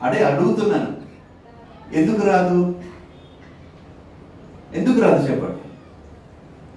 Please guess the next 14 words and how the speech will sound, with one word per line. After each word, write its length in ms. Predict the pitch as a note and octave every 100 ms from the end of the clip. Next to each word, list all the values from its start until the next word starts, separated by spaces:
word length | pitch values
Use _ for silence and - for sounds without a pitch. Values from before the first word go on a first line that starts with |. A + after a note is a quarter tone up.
| - - - - - - - - - - - - - - - - -
బాధ 320 | C#3 E3+ F3+ G3+
కలుగుతుంది. 680 | F#3+ F3+ F#3 F#3 F3+ A3+ - - - C3
అంటే 260 | D3+ D3
మీ 300 | C3 B2+ C#3
ప్రయత్నం 440 | - C#3 D#3+ A3 A3+
మీరు 180 | G3+
చేశారు, 580 | - - D#3+ - F3 - - - - - - - F#3+
చేసినా 380 | A#3+ - B3 A3
కూడా 360 | G3+ E3+ F#3+
కొన్నిసార్లు 720 | G3+ F3 E3+ F3 F#3 A3 - F3
పరిస్థితులు 640 | F3 F#3 F3+ F3+ A3+ -
మన 200 | D#3 D3 E3+
చేతిలో 640 | F3 F#3 G#3 - - - - - - -
ఉండవండి. 580 | - A3 A#3 G#3+ -